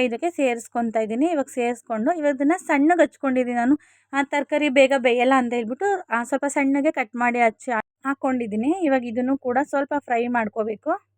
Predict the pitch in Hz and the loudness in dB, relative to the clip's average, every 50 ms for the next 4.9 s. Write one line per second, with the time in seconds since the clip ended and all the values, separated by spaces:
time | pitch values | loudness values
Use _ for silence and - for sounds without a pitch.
0 | _ _ _ _ _ _ _ _ _ _ _ _ 269 262 262 285 285 254 240 214 | _ _ _ _ _ _ _ _ _ _ _ _ -6 -2 0 0 0 -2 -4 -6
1 | 220 - - 359 415 415 330 320 - 262 262 269 - - 277 277 285 - 247 220 | -8 -6 -2 0 0 0 0 -2 -4 -2 -2 -2 -2 -4 -2 -2 0 -2 -2 -10
2 | - 240 - - - 262 247 - 262 254 254 240 226 - _ 240 233 220 220 233 | -10 -14 -16 -10 -10 -10 -8 -6 -2 -2 -2 -2 -4 -6 _ -4 -2 -2 -2 0
3 | 277 330 349 285 247 262 262 262 285 330 320 277 262 - - 269 262 - 277 247 | 0 0 0 2 2 2 2 4 4 2 2 2 0 -2 -2 -2 -2 -2 -4 -4
4 | 233 233 233 214 277 311 - - 254 240 220 - 247 240 254 233 254 | -4 -4 -4 -2 -4 -4 -2 -2 -4 -4 -2 -2 -2 -2 0 -2 -4